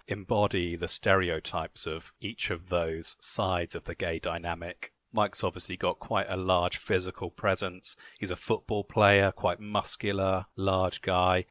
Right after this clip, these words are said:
<laughs> and it seems like he's got a large cock to match. <laughs> That's something that came up in the last story we read, where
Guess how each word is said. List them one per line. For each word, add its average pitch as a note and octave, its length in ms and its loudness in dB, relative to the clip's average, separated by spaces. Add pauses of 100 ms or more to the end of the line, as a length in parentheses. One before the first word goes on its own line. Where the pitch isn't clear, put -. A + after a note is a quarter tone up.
<laughs> - 140 2
and A2 260 4 (120)
it - 120 -2
seems - 440 -2
like G#2 240 4
he's G2 120 -10
got G#2 240 4
a G2 60 0
large G#2 400 2
cock - 320 -4
to G2 100 -6
match. G2 560 0 (340)
<laughs> - 340 -8
That's D#3+ 160 4
something C#3 240 4
that A2+ 140 0
came G#2+ 260 4
up G#2 180 0
in G2 120 -2
the F#2+ 60 -2
last G#2+ 300 4
story F2 300 -2
we F2 160 -6
read, E2+ 380 -4
where F2 420 0